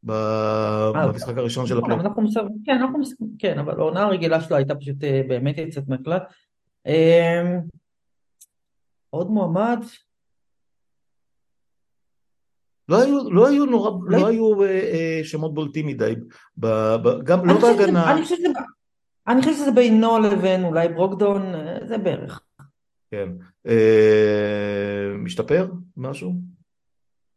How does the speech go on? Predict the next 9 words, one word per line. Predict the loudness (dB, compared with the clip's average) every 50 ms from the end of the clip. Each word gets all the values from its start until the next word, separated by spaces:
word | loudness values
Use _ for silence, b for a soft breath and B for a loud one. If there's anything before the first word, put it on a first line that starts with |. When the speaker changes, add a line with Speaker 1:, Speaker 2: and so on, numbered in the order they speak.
| _ _ _ _ _
Speaker 1:
עולה | -10 -2 4 4 6
על | 6
Speaker 2:
מרטינר | 6 4 4 4 2 2
Speaker 1:
דעתך? | 0 0
Speaker 2:
ב-, | 0 2 2 4 2 2 0 -4 _ b b b -10
אה, | -10 -8 -6 -6 -4 -2
ביוטה | 0 2 2 2 2 4 4 4 4 2 0 -2 0
או | 2 2 2 2
ברונסון. | 0 0 0 -2 -4 -6 -6 -6 -6